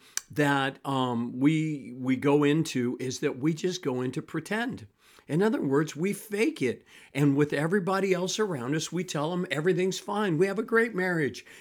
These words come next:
and we're getting along really well. But you know that it's not great. You know that it could be better. You know that you need help.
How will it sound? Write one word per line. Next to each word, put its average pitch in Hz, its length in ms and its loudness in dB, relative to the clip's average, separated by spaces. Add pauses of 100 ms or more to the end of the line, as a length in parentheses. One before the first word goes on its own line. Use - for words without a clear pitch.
(100)
and 147 240 4
we're 170 120 4
getting 196 240 4
along 185 360 2
really 180 240 2
well. 160 300 -2
But 160 240 -8
you 185 360 -2
know 175 440 0
that 143 260 0
it's 147 260 -4
not 127 460 -4
great. 104 460 -4 (320)
You 170 180 4
know 185 320 4
that 160 160 2
it 170 180 2
could 143 240 -2
be 151 140 -2
better. 147 420 0
You 160 280 -2
know 180 480 0
that 147 320 -4
you 143 160 0
need 139 260 -2
help. 120 500 -10